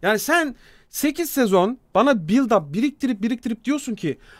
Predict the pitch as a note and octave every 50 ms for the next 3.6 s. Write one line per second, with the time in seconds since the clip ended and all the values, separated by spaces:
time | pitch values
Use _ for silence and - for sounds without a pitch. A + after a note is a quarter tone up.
0 | _ _ _ - A3 A#3 B3+ B3+ C4 B3 G#3 A#3+ B3+ D4+ E4 D#4+ D4+ C#4+ B3+ A#3
1 | - - - - B3+ C#4+ D#4+ D#4 F4 F#4 F4+ F4+ F4 E4+ E4+ F4 G4 G4+ - _
2 | _ _ _ _ _ _ _ _ - - D#4 C4+ - F4+ D#4+ E4+ C#4+ - - C4
3 | C4 A#3 F3+ - - C4+ C#4+ D#4+ D4+ D4+ B3+ A3+